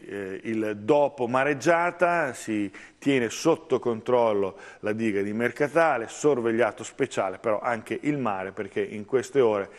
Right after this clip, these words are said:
è prevista una recrudescenza del clima. E vi faccio vedere anche l'apertura del... Eh, Corriere Adriatico, sempre per le pagine che riguardano Pesaro. Eh, si parla del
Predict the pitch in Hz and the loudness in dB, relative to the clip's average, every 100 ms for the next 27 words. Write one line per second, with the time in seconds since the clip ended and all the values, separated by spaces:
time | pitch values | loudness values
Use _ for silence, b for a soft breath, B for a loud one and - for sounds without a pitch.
0 | B B 135 120 117 110 - 113 120 120 | B B -2 0 0 -2 -2 -4 -2 -2
1 | 104 120 123 131 120 107 123 110 104 110 | -2 -2 2 4 4 2 0 0 0 -2
2 | 104 120 113 110 110 B B B - 131 | 2 4 4 4 0 B B B 0 2
3 | 113 107 110 - B B B 117 123 120 | 2 0 -2 -4 B B B 2 4 4
4 | 107 110 139 160 135 - 127 120 120 123 | 2 -2 0 2 0 0 0 2 4 4
5 | 107 - 147 123 120 120 - 110 - 123 | 2 0 -2 -2 -2 -4 -2 -4 -2 -2
6 | 104 92 104 117 120 107 101 90 101 95 | -2 -4 -2 2 4 4 -2 -6 -10 -10
7 | 92 90 87 85 87 - 110 123 147 170 | -10 -14 -16 -20 -16 -6 -2 0 2 4
8 | 196 160 - 107 101 - 110 95 - 101 | 4 2 -2 -10 -10 -6 -6 -6 -8 -6
9 | 101 98 107 98 104 92 90 B B B | -6 -4 -4 -4 -8 -16 -16 B B B
10 | 110 104 113 104 104 139 143 185 196 190 | -4 0 0 0 -2 -2 0 4 4 6
11 | 190 180 - - - - - 113 107 101 | 4 2 -2 -16 -20 -14 -6 -2 -2 -4
12 | - 139 160 127 107 104 139 135 107 | -6 0 2 2 -2 2 4 4 0